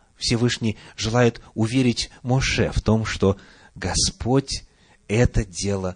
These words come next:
осуществить. Это второй очень важный момент, второй очень важный фактор. Третий.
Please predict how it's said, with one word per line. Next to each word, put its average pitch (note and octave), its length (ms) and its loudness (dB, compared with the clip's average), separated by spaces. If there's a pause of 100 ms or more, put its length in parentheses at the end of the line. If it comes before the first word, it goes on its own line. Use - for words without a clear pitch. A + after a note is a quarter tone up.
(140)
осуществить. - 720 -12 (400)
Это C#3 480 2 (180)
второй G#2 560 0 (160)
очень G2+ 260 -4
важный G#2 320 -2
момент, G2 520 -10 (160)
второй F#2 300 -4
очень F#2+ 260 -8
важный E2+ 500 -8
фактор. - 500 -16
Третий. - 560 0